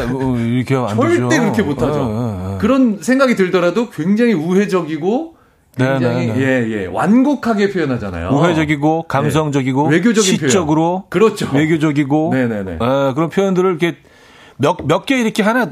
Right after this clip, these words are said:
Speaker 1: 넣어 놓으셔야
Speaker 2: 그렇죠,
Speaker 1: 돼, 늘.
Speaker 2: 그렇죠, 그렇죠.
Speaker 1: 예, 이쪽에.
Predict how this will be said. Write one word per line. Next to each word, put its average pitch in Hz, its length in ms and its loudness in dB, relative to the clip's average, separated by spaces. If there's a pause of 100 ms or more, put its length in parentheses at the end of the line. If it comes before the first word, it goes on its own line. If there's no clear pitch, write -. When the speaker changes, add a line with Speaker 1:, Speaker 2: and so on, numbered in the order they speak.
(100)
Speaker 1:
넣어 170 260 2
놓으셔야 156 400 2
Speaker 2:
그렇죠, 175 220 2
Speaker 1:
돼, 156 40 4
늘. 143 120 2
Speaker 2:
그렇죠, 92 500 -8
그렇죠. 123 180 -2
Speaker 1:
예, 160 220 2
이쪽에. 131 480 0